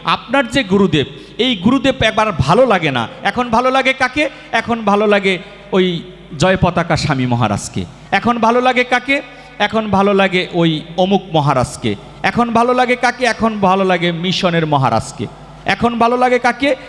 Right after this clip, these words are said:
এখন ভালো লাগে এই যে আমি নিত্যানন্দ সেবাশ্রমের ওনাদেরকে ভালো লাগে। তার মানে কি বোঝালাম আমরা?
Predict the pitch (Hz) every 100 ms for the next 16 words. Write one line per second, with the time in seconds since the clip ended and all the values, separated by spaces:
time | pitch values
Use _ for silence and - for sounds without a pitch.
0 | - - 233 240 226 233 226 214 208 202
1 | 190 190 185 180 180 175 170 - 165 160
2 | 139 156 151 143 - 151 139 135 113 127
3 | 110 107 107 98 90 - - - - -
4 | - - - - - - - - 180 190
5 | 196 180 190 160 139 139 117 107 101 95
6 | 90